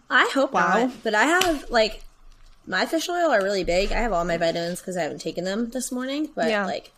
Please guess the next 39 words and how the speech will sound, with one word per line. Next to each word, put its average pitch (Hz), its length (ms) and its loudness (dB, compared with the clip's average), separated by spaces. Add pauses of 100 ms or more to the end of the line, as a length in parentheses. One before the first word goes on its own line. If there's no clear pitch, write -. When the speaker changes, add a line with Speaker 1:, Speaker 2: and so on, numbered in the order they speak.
(220)
Speaker 2:
The 247 100 -2
fish 330 240 -2
oils, 311 320 2
like, 233 220 -2
they're 277 180 4
decent. 233 640 -2 (760)
Speaker 1:
they're, 226 120 2
like, 226 240 -6 (540)
Speaker 2:
Yeah. 233 300 0 (220)
Speaker 1:
pretty 381 200 2
big. 254 520 0 (160)
And 220 120 -2
I - 20 2
have 247 120 -2
to - 60 -6
take 247 140 0
two 247 200 -2
of 254 100 -4
them, 262 340 -2
Speaker 2:
I 240 40 0
was 247 100 0
gonna 269 120 2
Speaker 1:
so 262 40 0
it - 20 -2
Speaker 2:
say, 269 60 4
Speaker 1:
looks 247 100 4
like 233 60 0
Speaker 2:
usually 247 220 2
I - 20 4
have - 80 2
to - 60 0
Speaker 1:
that. - 60 2
Speaker 2:
take, 247 120 4
like, 233 160 0
two 233 160 0
or 233 80 4
three 233 260 -2
of 220 80 0
'em. 190 240 -4